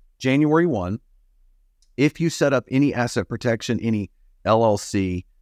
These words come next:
limited partnership, what they call a reporting company is what's defined as a reporting company. That essentially includes any type of entity that, and here's the definition, it says that any corporation, L L C,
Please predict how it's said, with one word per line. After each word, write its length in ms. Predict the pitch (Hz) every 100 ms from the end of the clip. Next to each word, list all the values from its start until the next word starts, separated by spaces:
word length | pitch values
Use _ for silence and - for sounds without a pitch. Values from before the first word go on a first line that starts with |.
| _
limited 360 | 101 101 92 -
partnership, 720 | 110 92 95 - 98 87 85 _ _ _
what 140 | 101
they 100 | 123
call 280 | 120 120 104
a 40 |
reporting 640 | 90 92 - - 120 92 82
company 480 | - 90 - - _ _
is 140 | - 85
what's 180 | 87 -
defined 460 | 82 92 78 71
as 220 | - -
a 60 | 80
reporting 520 | 78 - - 104 87
company. 460 | 78 87 76 73 - _ _ _ _
That 140 | 113
essentially 480 | 127 - 147 139 127
includes 640 | 117 107 120 107 101 92 - _ _ -
any 340 | 156 170 123
type 340 | - 127 113 107
of 300 | 101 95 82 -
entity 800 | 120 120 110 - 92 78 87 - _ _ _
that, 360 | - 95 92 95 104
and 140 | 107
here's 200 | 135 120
the 80 | 110
definition, 560 | 110 - 104 95 82
it 140 | 82 -
says 240 | 104 90
that 140 | 95 80
any 180 | 107 92
corporation, 760 | - 98 82 101 123 156 165 - - _ -
L 160 | 92
L 120 | 85 82
C, 420 | - 139 135